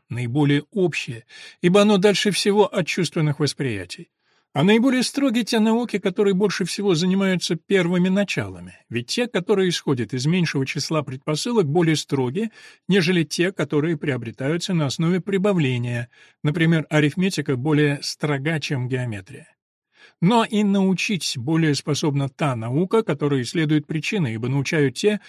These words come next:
кто указывают причины для каждой вещи. А знание и понимание ради самого знания и понимания более всего присущи науке о том, что наиболее достойно познания, ибо тот, кто предпочитает знание ради знания,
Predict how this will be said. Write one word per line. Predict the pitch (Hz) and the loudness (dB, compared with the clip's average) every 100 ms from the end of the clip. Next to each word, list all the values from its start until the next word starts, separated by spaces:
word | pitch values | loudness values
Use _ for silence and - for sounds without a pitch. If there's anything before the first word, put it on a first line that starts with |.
| - | -20
кто | - - 233 | -8 0 2
указывают | 190 - 185 170 170 160 147 | 2 -2 -2 0 0 0 -2
причины | 143 139 180 190 175 | -4 -2 -2 0 0
для | 120 | -2
каждой | 104 104 107 107 | -4 -8 -6 -8
вещи. | 98 85 - 190 _ _ _ | -8 -10 -14 -16 _ _ _
А | 135 | 0
знание | 143 196 269 254 | 4 4 4 2
и | 208 | 2
понимание | 226 202 214 220 165 | 2 2 2 2 2
ради | 175 156 | 2 0
самого | 147 170 160 165 | -2 0 0 0
знания | 147 175 147 131 | 0 0 -2 -2
и | |
понимания | 127 135 160 202 143 123 | -4 -2 0 0 -2 -2
более | 135 147 202 196 | -4 0 2 2
всего | 156 - 170 165 | 0 -2 0 0
присущи | 147 123 170 151 165 | 0 -2 -2 0 0
науке | 156 165 151 143 | 2 0 0 -2
о | |
том, | 143 220 214 - - | -2 -4 -4 -10 -18
что | - - | -6 0
наиболее | 180 185 208 196 | 4 4 4 4
достойно | 175 175 - 196 175 | 2 0 0 2 2
познания, | 160 165 151 113 95 104 | 0 -2 -2 -4 -6 -4
ибо | 139 | -4
тот, | 180 208 - | 0 0 0
кто | - 165 147 | -4 -2 -2
предпочитает | 147 135 143 - 139 143 120 | -4 -6 -6 -4 -2 -2 -2
знание | 135 131 113 | -4 -4 -4
ради | 110 104 | -6 -8
знания, | 101 104 113 175 | -8 -8 -2 -2